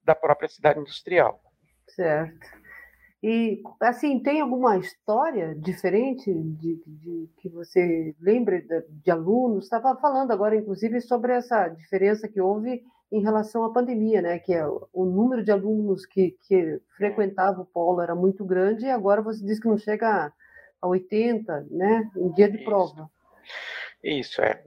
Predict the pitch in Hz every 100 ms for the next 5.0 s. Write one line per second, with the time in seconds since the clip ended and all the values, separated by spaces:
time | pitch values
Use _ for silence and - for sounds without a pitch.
0 | - 120 120 117 113 135 156 175 180 -
1 | 143 151 175 165 156 185 165 143 - 143
2 | 165 170 - 156 151 143 151 143 170 185
3 | 147 151 131 151 180 185 156 156 160 151
4 | 147 151 160 151 156 170 165 147 -